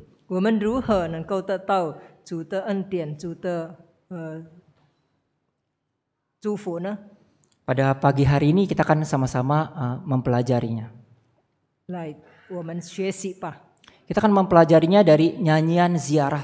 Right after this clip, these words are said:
Speaker 2: saudari.
Speaker 1: 我们从上行诗歌来学习。
Speaker 2: Yaitu nyanyian ziarah, eh, Raja Daud.
Speaker 1: 就是大卫的丧诗。
Speaker 2: Kita sama-sama buka dari kitab Mazmur.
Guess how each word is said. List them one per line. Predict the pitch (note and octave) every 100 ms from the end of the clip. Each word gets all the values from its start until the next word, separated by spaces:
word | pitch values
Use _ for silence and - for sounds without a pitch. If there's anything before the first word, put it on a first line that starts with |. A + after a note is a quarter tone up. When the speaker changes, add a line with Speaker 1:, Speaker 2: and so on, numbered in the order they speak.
| -
Speaker 2:
saudari. | A#2 A#2+ A#2+ A#2+ _ _ _ _
Speaker 1:
我 | G3+
们 | F3 F#3 F#3+
从 | F#3+ F3 E3+ E3
上 | - G3+ F#3+
行 | - E3+ D#3+
诗 | D#3 - G3
歌 | - G3 F3 D#3+ - _ -
来 | E3+ D3+
学 | D3+ - F3+
习。 | - E3+ - _ _ _ _ _
Speaker 2:
Yaitu | C3+ B2+ E3+
nyanyian | E3 C#3+ C#3+ C#3+
ziarah, | C#3 C#3+ C#3 C3+ F3 - -
eh, | C#3+
Raja | A#2+ A#2+ B2 A#2+
Daud. | A#2+ A#2+ - - _ _ _
Speaker 1:
就 | G3+ G3
是 | - G3 F#3 D#3+ - _ _
大 | - F#3+
卫 | F#3+ F#3+ F3+
的 | F#3 E3
丧 | E3 F#3 E3+ E3
诗。 | D3+ F#3 E3+ D#3 _ _ _ _ _ _ _ _ _ _ _
Speaker 2:
Kita | E3+ A3+
sama-sama | G#3 F3 F3 F3
buka | C#3+ D3 D3+ -
dari | C#3+ C#3+
kitab | D3+ E3 D#3+ F3
Mazmur. | C#3+ C3 D3+ G#3+ C#4+